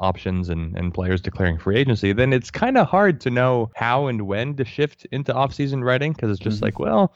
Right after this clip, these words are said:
Speaker 1: we just spent all this time invested in, in the playoff race. What are we, what are we gonna do? What are we, we can still write about the Astros, but, you know, at some point you have to move on. And, and I guess it's also kind of refreshing to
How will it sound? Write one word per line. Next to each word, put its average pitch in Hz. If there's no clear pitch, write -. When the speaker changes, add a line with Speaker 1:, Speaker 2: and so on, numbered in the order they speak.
Speaker 1:
we 110
just 120
spent 127
all 127
this 135
time 147
invested 113
in, 107
in 110
the 101
playoff 170
race. 117
What 104
are 107
we, 110
what -
are 82
we 98
gonna 127
do? 185
What 92
are 107
we, 123
we 117
can 117
still 156
write 160
about 156
the 135
Astros, 107
but, 95
you 247
know, 156
at 170
some 143
point 131
you 117
have 120
to 117
move 110
on. 135
And, 107
and 165
I 165
guess 196
it's 151
also 151
kind 135
of 110
refreshing 101
to 95